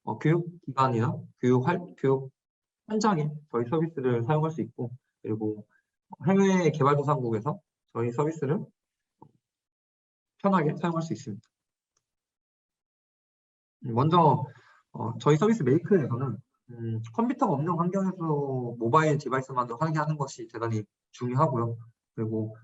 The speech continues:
따라 하면은 이것들을 금방 배우고, 어, 흥미를 느낄 수 있게 하는 부분이 대단히 중요합니다. 어, 만약에 참여를 하게 된다고 하면은, 어, 저희가, 음,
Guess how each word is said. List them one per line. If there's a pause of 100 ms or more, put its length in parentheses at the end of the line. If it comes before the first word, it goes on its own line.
(100)
따라
하면은
이것들을 (240)
금방
배우고, (400)
어,
흥미를
느낄
수
있게
하는
부분이
대단히
중요합니다. (760)
어,
만약에 (760)
참여를
하게
된다고
하면은, (680)
어, (340)
저희가, (800)
음,